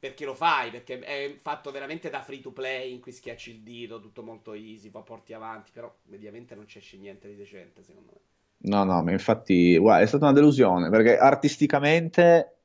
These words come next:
Speaker 2: poi vabbè, per tutti quelli di base che amano lo studio di Ghibli, e suppongo che sia il novantanove per cento della popolazione che ha visto, no?
Speaker 1: Beh, ieri dicevo, non mi ricordo riferito a cosa, che se non ti piaceva sei stronzo, a Shenmue, se non ti piace Studio Ghibli sei stronzo, anche qua.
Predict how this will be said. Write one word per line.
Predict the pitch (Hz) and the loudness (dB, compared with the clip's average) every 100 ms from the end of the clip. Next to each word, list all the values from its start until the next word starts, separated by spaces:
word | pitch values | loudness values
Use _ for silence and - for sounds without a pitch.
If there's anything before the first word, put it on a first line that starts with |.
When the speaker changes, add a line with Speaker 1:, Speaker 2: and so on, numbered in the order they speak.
| - | -10
Speaker 2:
poi | 120 117 | 0 2
vabbè, | 107 104 95 - - _ _ _ _ | 4 2 0 -2 -16 _ _ _ _
per | 104 98 | -2 -2
tutti | - 113 120 110 | -4 -2 -2 2
quelli | 104 104 101 92 - | 4 4 2 -2 -6
di | 104 | -4
base | 92 92 95 98 | 0 2 2 0
che | 90 | -2
amano | 87 90 | -2 -2
lo | 87 | -4
studio | 95 87 | -2 0
di | 85 76 | -2 -4
Ghibli, | 92 95 90 87 80 - _ - - - - - - | 0 2 4 4 2 -2 _ -20 -20 -20 -20 -14 -2
e | - | 0
suppongo | - - 104 104 | 2 2 4 4
che | 95 92 90 - _ - | 6 6 4 2 _ -14
sia | - 92 | -2 0
il | |
novantanove | 95 95 98 95 107 | 2 0 0 0 0
per | 101 87 | 0 -4
cento | 98 90 | -4 -4
della | 92 87 | -2 -2
popolazione | 90 90 73 - 92 80 80 | 0 -2 -2 -2 0 0 -2
che | 73 | -4
ha | |
visto, | 71 69 - 71 60 50 50 50 76 | -6 -6 0 2 2 0 -4 -4 -2
no? | 113 - - | -2 -4 -12
Speaker 1:
Beh, | - 160 | -12 -10
ieri | 202 240 | -10 -10
dicevo, | 196 - 202 196 175 170 | -12 -6 -6 -6 -10 -10
non | 170 | -12
mi | 170 | -14
ricordo | 170 190 180 165 | -12 -12 -12 -14
riferito | 160 165 165 | -14 -14 -14
a | |
cosa, | - 180 156 | -12 -12 -12
che | 131 | -14
se | - | -16
non | 165 160 | -16 -16
ti | |
piaceva | 165 165 147 135 | -16 -14 -14 -14
sei | 175 | -16
stronzo, | - 165 139 131 | -14 -14 -14 -14
a | 151 | -16
Shenmue, | - 175 170 151 147 139 - | -12 -12 -10 -10 -8 -10 -14
se | _ 123 | _ -18
non | 120 | -18
ti | 117 | -18
piace | 113 117 | -20 -20
Studio | 135 170 | -20 -20
Ghibli | 110 107 127 | -20 -20 -20
sei | 113 117 | -18 -18
stronzo, | - 110 87 82 - 110 101 | -20 -20 -20 -20 -20 -18 -18
anche | 95 104 | -20 -20
qua. | - | -20